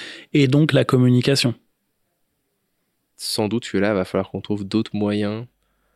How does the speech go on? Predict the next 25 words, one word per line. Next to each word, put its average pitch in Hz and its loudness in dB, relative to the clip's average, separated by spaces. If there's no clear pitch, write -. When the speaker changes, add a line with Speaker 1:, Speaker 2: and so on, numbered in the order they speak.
Speaker 1:
De 117 2
rendre 113 2
Speaker 2:
de, 110 -2
Speaker 1:
réel. 117 0
Speaker 2:
ouais, 90 -6
de 95 -14
rendre 101 -8
réel 98 -2
au-delà 95 -8
de - -14
ça. 107 -14
Ou, 135 4
ou 123 4
accepter, 117 0
parce - -6
que 98 -6
c'est - -4
le 87 -4
cas 104 0
aussi 95 -2
déjà 92 -2
pour 87 -10
certains, 113 -2
de, 107 0
euh, 107 2